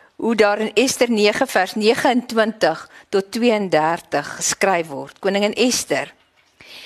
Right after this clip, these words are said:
die dogter van Abigail en die Jood Mordegai het met vol gesag, sien jy, hulle het nou vol gesag. Hulle mag nou optree in die naam van die koning.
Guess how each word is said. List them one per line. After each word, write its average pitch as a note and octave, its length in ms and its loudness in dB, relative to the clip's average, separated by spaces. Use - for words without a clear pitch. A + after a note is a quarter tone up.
die G#3+ 180 0
dogter C#4+ 540 2
van D4 300 0
Abigail F3+ 960 -2
en A3+ 160 2
die A#3+ 80 2
Jood B3 320 2
Mordegai G3 800 0
het B3 180 2
met C4+ 200 0
vol E4+ 440 2
gesag, - 480 -2
sien E4+ 220 0
jy, D4+ 80 4
hulle D4+ 100 6
het D#4 160 -8
nou D4+ 160 4
vol F4 400 2
gesag. D#3+ 460 -2
Hulle D4+ 160 4
mag D#4 240 2
nou E4 80 6
optree E4 480 2
in D#4 140 4
die C#4 80 2
naam A#3+ 260 2
van A#3 160 0
die G3+ 80 -8
koning. C#3+ 380 -4